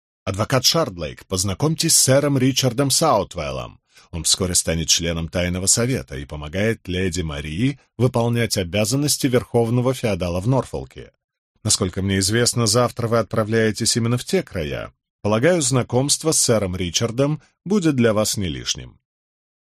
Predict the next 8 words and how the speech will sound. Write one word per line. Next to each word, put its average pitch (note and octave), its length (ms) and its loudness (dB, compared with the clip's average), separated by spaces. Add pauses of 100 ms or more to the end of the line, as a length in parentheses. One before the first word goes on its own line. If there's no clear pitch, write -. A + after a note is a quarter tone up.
(300)
Я G2 180 0
поклонился. F2+ 800 -4 (300)
Саутвелл D#3 640 2
удостоил B2+ 560 4
меня C3 240 4
едва G#2+ 380 2
заметного G2 640 -2
кивка. - 580 -10